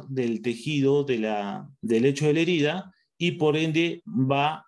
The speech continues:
a estimular que el tejido granulatorio salga a flote y comience a cicatrizar la herida, ¿sí? Entonces, este purilón, eh, tiene tres efectos en uno,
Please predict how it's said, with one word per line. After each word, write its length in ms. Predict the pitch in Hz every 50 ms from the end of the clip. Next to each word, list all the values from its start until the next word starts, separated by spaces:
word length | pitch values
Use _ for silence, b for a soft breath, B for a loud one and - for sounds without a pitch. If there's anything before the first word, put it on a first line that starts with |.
| _
a 140 | 135 135 143
estimular 600 | 143 143 - 165 156 147 139 131 131 135 135 135
que 140 | 135 131 117
el 80 | 107
tejido 340 | 107 113 107 - 143 143 151 156
granulatorio 680 | 143 143 143 139 120 120 120 139 135 131 131 127 127
salga 320 | - 139 139 139 139 131
a 40 | 123
flote 640 | - - 180 180 170 160 170 147 156 170 196 - _ _ _ _ _ _ _ _ _ _
y 360 | - 127 131 143 156 151 139 -
comience 680 | - 127 120 127 131 135 135 139 135 135 135 123 113
a 180 | 117 123 131 143
cicatrizar 680 | - - 113 107 110 107 107 104 98 - 113 107 98
la 80 | 95 92
herida, 440 | 87 87 87 85 80 80 - - _ _ _ _ _ _ _ _ _ _ _ _ _ _ _ _ -
¿sí? 280 | - - 127 151 170 185 -
Entonces, 420 | 120 117 131 131 131 143 139 -
este 300 | - 151 165 165 175 170
purilón, 640 | 170 175 156 147 156 151 156 165 180 196 202 202 202 B B B B B B B _
eh, 240 | - 135 135 131 120
tiene 240 | 113 139 160 165 156
tres 220 | 143 160 160 143
efectos 400 | 151 143 - 147 143 147 147 139
en 100 | 151 170
uno, 480 | 196 214 202 160 113 110 120 117 -